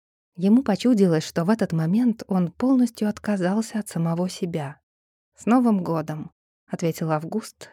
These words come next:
всеми силами стараясь сохранять спокойный и независимый вид. "Что там положено пожелать? Здоровья и счастья?" Штольц кивнул и сделал глоток из бутылки. "Именно". Август посмотрел по сторонам.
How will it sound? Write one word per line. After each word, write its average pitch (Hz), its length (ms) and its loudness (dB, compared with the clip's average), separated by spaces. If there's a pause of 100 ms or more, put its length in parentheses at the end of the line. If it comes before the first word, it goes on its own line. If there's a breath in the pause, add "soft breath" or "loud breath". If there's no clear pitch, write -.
всеми 254 280 4
силами 247 360 4
стараясь 214 420 0
сохранять 190 540 0
спокойный 226 680 2
и 208 100 0
независимый 185 680 2
вид. 147 320 -10 (640)
"Что - 220 -4
там 247 280 2
положено 196 520 4
пожелать? 151 680 -2 (120)
Здоровья 180 500 2
и 170 40 0
счастья?" 196 560 -4 (580)
Штольц 320 340 -6
кивнул 208 420 4 (120)
и 214 100 0
сделал 233 420 4
глоток 170 480 0
из 165 100 0
бутылки. 156 680 -6 (360)
"Именно". 202 580 2 (680)
Август 208 420 -2
посмотрел 226 460 0
по 202 120 -2
сторонам. 165 720 -6